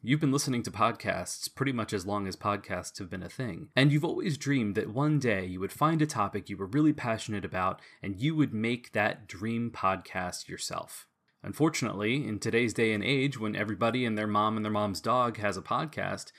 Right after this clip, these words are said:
and there are so many different podcast hosting platforms to choose from, it can be a little bit difficult to find something that fits both your needs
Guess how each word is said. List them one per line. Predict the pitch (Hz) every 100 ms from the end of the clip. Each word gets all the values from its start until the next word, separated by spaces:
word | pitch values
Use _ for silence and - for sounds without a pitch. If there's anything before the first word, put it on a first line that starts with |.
| - - -
and | 95
there | 107 104
are | 95
so | - - 156 165
many | 143 143 113
different | 131 - 104
podcast | 107 113 110 104 104 -
hosting | 120 104 101
platforms | 117 120 120 104
to | 95
choose | - 143 185
from, | - 90 90 - - -
it | 131
can | 180 180
be | 254 -
a | 160
little | 175 214
bit | 190
difficult | 147 180 160 120 -
to | -
find | 110 107
something | - 110 117
that | 104 -
fits | - 104
both | - 113 113 -
your | - 104 107
needs | 127 160 127